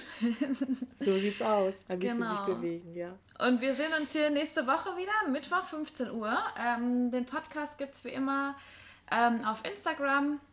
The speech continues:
Speaker 1: auf, äh, bei Kultur
Speaker 2: Ja.
Speaker 1: und Gestalt, bei Spotify, äh, auch unter
Speaker 2: Ja.
Speaker 1: demselben Namen, Kultur und Gestalt, und auf unserer Website.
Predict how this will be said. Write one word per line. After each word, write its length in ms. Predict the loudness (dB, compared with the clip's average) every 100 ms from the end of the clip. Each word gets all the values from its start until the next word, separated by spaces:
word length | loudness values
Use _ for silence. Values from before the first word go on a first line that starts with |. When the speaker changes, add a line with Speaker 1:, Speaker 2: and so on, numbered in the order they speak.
| -16
Speaker 1:
auf, 300 | -8 -8 -6
äh, 220 | -8 -8 -8
bei 80 | -4
Kultur 240 | 0 0
Speaker 2:
Ja. 40 | 0
Speaker 1:
und 80 | -4
Gestalt, 640 | -6 2 4 4 -4 -12 -6
bei 220 | -6 -6
Spotify, 960 | -8 0 0 0 -6 0 2 2 2 -4 -12 -20 -20 -20 _
äh, 220 | -6 -2 0
auch 160 | 0 -2
unter 180 | -6 -4
Speaker 2:
Ja. 80 |
Speaker 1:
demselben 340 | -4 -6 -6 -2
Namen, 240 | 0 0
Kultur 300 | -6 -10 -6
und 100 | -6
Gestalt, 400 | -8 -8 -6 -6
und 80 | -8
auf 100 | -10
unserer 260 | -10 -8 -8
Website. 560 | -10 -14 -12 -12 -16